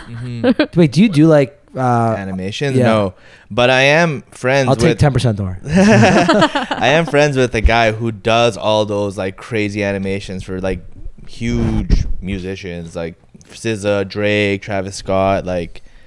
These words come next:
Speaker 1: so I connected with him, and we've been in talks about making one of these ideas come to life.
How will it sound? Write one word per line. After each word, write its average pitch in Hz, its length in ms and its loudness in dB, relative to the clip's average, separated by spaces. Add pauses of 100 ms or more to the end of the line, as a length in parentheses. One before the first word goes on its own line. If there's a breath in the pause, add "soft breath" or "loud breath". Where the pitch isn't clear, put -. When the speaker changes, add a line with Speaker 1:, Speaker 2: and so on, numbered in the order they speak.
(260 soft breath)
Speaker 1:
so 110 260 0
I 104 140 2
connected 123 420 -4
with 107 140 -2
him, 107 500 0
and 101 340 -6 (260)
we've 98 380 -8
been 117 180 0
in 110 140 -4
talks 101 300 -8
about 95 200 -6
making 95 400 -8
one 95 160 -2
of 95 80 -6
these 92 180 -4
ideas 90 420 -6
come 90 180 -12
to 95 100 -14
life. 90 480 -4